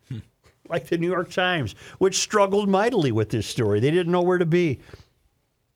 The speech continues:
Speaker 2: 'cause it's the Times, and they're virtually useless.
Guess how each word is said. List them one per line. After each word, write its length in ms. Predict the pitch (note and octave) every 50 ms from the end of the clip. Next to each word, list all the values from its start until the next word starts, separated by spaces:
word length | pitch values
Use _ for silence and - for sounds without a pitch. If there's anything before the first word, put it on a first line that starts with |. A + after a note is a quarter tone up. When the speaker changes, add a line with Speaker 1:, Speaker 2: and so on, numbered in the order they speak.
| _ _ _ _ _ _ _ _ _ _ _ _
Speaker 2:
'cause 160 | D3 C3 A2
it's 140 | B2+ B2 -
the 100 | - C3+
Times, 520 | A#2+ - D#3+ D3+ D3+ C#3+ A#2 G2 F2 - -
and 180 | B2 A2+ G#2
they're 260 | A2 A#2 A2+ A2 G#2 F#2+ G#2 - - - - - - - - - _ _ _ -
virtually 400 | A#2+ G#2+ G2 - - A#2 A2 G#2
useless. 640 | G2+ G#2+ A#2 C3 C3 - - G#2 F#2+ F#2+ - -